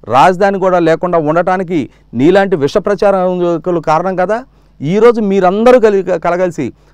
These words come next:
ఆంధ్రప్రదేశ్ మీద, ఆంధ్ర-, ఆనాటి చంద్రబాబు నాయుడు గారి ప్రభుత్వం మీద మీరు చిమ్మిన విషం పర్యవసానం ఈరోజు ఆంధ్రప్రదేశ్ భవిష్యత్తు ఎక్కడికి దారితీసింది?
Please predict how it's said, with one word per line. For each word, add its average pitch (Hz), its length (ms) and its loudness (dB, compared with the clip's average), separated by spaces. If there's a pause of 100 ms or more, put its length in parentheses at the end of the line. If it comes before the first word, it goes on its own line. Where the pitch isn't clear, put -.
ఆంధ్రప్రదేశ్ 185 580 -2
మీద, 165 180 -4
ఆంధ్ర-, 175 340 -2
ఆనాటి 170 300 0
చంద్రబాబు 160 320 -4
నాయుడు 175 160 -4
గారి 165 140 -4
ప్రభుత్వం 160 380 -4
మీద 175 140 -4 (440)
మీరు 180 180 0
చిమ్మిన 208 360 -2
విషం 165 440 0 (320)
పర్యవసానం 202 480 0
ఈరోజు 185 340 0
ఆంధ్రప్రదేశ్ 180 520 -2
భవిష్యత్తు 190 440 2
ఎక్కడికి 190 220 -4
దారితీసింది? 190 600 -6